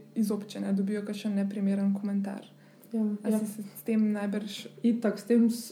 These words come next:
Speaker 2: to se lahko spomnim, jaz sem jih dobivala na tone.
Speaker 1: Mhm.
Speaker 2: Em,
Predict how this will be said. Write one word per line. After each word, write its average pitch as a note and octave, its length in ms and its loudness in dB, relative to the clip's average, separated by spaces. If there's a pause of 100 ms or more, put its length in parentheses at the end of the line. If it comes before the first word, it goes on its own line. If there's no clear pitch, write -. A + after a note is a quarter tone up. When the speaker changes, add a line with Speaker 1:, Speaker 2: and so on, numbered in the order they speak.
(160)
Speaker 2:
to A#3 160 0
se A#3+ 120 0
lahko A3+ 240 4
spomnim, A#3 500 6
jaz G#3+ 160 8
sem G#3+ 140 8
jih G3 100 8
dobivala G#3 480 6
na A3+ 180 8
tone. C4+ 440 4 (300)
Speaker 1:
Mhm. A3+ 380 0 (100)
Speaker 2:
Em, G#3 600 6